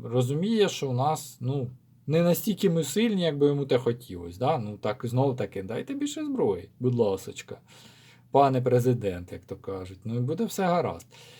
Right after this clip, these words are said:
Але тим не менш. Ну, отак от. Ось таке от відношення до України. Да? І загалом, якщо накласти те п-, поточне відношення на події, які відбуваються, то, в принципі, і не скажеш, що дуже навіть сходиться. Да?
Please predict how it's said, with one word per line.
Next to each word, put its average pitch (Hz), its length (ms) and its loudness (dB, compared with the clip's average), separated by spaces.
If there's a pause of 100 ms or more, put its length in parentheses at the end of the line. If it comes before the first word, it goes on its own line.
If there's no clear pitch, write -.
(140)
Але 170 260 2
тим 214 180 0
не 170 120 0
менш. 90 420 -6
Ну, 269 160 -2
отак 175 440 0
от. - 160 -14
Ось 127 140 -4
таке 156 280 2
от 151 100 -6
відношення 110 500 -6
до 101 140 -10
України. 87 460 -12 (240)
Да? 247 400 2
І 160 340 -2
загалом, 156 420 6
якщо 143 280 -4
накласти 127 880 2 (160)
те 120 100 0
п-, 120 220 -12 (160)
поточне 123 500 0
відношення 110 600 -6
на 107 260 -6
події, 131 340 -2
які 285 240 -4
відбуваються, 165 720 2
то, 120 80 -4
в 120 60 -6
принципі, 151 520 -4 (300)
і 165 100 -2
не 185 140 4
скажеш, 95 520 -2
що 135 600 0 (680)
дуже 233 340 4
навіть 135 420 2
сходиться. 90 680 -12
Да? 131 260 -6